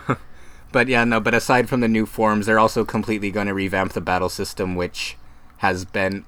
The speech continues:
like, aside from Fairy Fencer F, like we were talking, like, the battle system's been a carbon copy of itself since the second game, including the remakes. So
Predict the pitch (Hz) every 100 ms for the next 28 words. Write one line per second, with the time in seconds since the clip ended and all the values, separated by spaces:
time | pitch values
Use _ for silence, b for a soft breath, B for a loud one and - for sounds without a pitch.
0 | - 117 110 101 127 113 113 117 110 110
1 | 110 104 101 98 98 - 95 92 107 92
2 | 101 95 98 107 98 92 - 95 104 101
3 | 95 107 104 92 104 92 - 98 95 92
4 | 92 92 95 90 82 85 - 98 - 101
5 | 87 - - 87 - - 95 - 107 104
6 | 90 92 92 92 101 117 107 101 92 92
7 | 92 90 - - - - 104 87 85